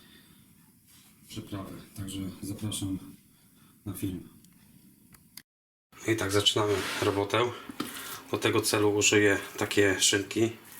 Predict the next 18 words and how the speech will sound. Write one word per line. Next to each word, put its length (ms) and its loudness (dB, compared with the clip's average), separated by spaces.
tak 220 -2
obcięte, 420 0
żeby 280 2
wyszły 300 4
takie 320 2
półtora 460 0
kilogramowe 640 2
takie 220 2
kule. 400 4
Nie 160 6
z 80 2
jednego 460 4
mięśnia, 500 4
jakby 220 0
można 260 4
tutaj 260 0
było 200 4
zobaczyć. 600 2